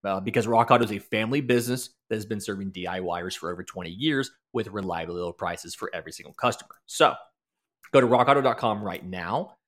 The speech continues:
see all the parts available for your car or truck, and write "Locked On" in the "How did you hear about us?" box so they know that we sent you.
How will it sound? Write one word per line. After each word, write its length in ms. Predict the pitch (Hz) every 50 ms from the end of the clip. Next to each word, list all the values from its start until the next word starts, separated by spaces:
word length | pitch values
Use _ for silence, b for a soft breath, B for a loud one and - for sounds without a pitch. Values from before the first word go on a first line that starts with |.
| _ _ _
see 180 | - - 123 87
all 140 | 98 98 113
the 80 | 131
parts 240 | - 127 120 120 -
available 220 | 120 117 113 123
for 120 | 120 - 98
your 140 | 92 110 -
car 240 | - 113 107 123
or 40 | 170
truck, 360 | 180 - - 98 95 107 - -
and 120 | 135 127 120
write 240 | 113 113 110 -
"Locked 380 | 110 104 104 98 98 95 - -
On" 340 | 208 226 151 92 85 80 - -
in 120 | 98 101
the 120 | 98 98 92
"How 180 | - - 98
did 180 | 101 104 101 101
you 100 | 104 98
hear 260 | - - 175 180 185
about 200 | 156 117 101 90
us?" 100 | 90 -
box 360 | - - 85 78 - - - - _ _ _ _ -
so 160 | - - 101
they 360 | 95 87 87 101 110 127 151
know 220 | 156 135 120 123 127
that 180 | 117 107 -
we 200 | 95 95 98 98
sent 340 | 98 - - 87 76 73 -
you. 140 | - -